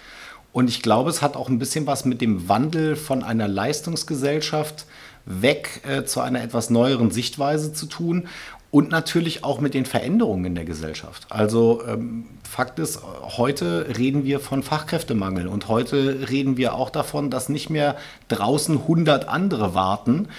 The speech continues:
wenn ein Mitarbeiter das Unternehmen verlässt. Ähm, das ist das eine. Das andere ist, die, die Sichtweise der Menschen auf den Arbeitgeber hat sich auch verändert. Und das ist tatsächlich sehr gut so, dass sie sich verändert hat. Also sie,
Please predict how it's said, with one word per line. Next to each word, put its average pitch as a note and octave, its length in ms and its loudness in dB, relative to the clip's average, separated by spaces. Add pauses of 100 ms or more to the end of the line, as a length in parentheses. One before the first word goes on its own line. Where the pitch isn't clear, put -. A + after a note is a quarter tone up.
(180)
wenn B2+ 320 6
ein B2 120 6
Mitarbeiter C3+ 520 0
das A#2+ 140 -8
Unternehmen B2+ 440 0
verlässt. A#2 500 -2 (600)
Ähm, A2 340 8
das A#2+ 140 2
ist A#2 100 -2
das C3 120 0
eine. E3 480 2
Das C#3+ 160 -4
andere D#3 380 -2
ist, - 320 -6
die, A#2 420 -2
die G2+ 180 -8
Sichtweise A2+ 720 2
der G#2+ 140 2
Menschen B2+ 560 2
auf A#2+ 320 4
den A2 140 0
Arbeitgeber G2 680 0
hat F#2 140 -2
sich - 140 -8
auch F#2 100 -10
verändert. E2+ 640 -4
Und A2 220 0
das A2+ 120 2
ist - 220 -6
tatsächlich C#3 520 4
sehr A3+ 180 6
gut D#3+ 260 -2
so, E2+ 280 -4 (100)
dass E2+ 160 -4
sie F2+ 60 -6
sich F2 140 -6
verändert E2 420 -8
hat. F2 200 -10
Also G2+ 300 0 (440)
sie, G#2+ 180 -4